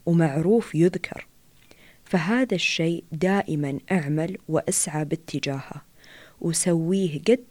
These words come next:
ما تقدر. مو مهم مع مين، بس المهم أنك تعمل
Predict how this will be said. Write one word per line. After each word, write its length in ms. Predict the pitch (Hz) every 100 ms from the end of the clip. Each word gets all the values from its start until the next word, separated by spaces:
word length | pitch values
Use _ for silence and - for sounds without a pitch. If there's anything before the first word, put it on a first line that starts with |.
| 254
ما 140 | 151
تقدر. 520 | 156 120 - - - _ _ _ _ _ - - _
مو 220 | 185 240 285
مهم 540 | 233 156 156 165 185 -
مع 240 | 160 127
مين، 380 | 143 139 143 226 - - -
بس 300 | 151 147 -
المهم 640 | 151 147 147 147 175 233 -
أنك 340 | 160 147 143 -
تعمل 600 | - 185 160 170 202